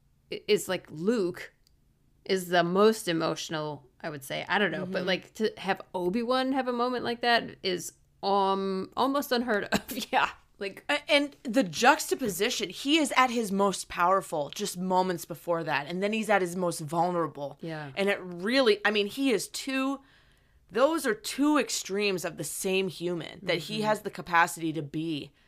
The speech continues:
Speaker 2: as powerful with the Force and just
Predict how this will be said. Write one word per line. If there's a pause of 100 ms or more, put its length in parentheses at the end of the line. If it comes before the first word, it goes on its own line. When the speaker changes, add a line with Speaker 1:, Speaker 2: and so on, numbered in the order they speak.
(440)
Speaker 2:
as
powerful
with
the
Force
and (1300)
just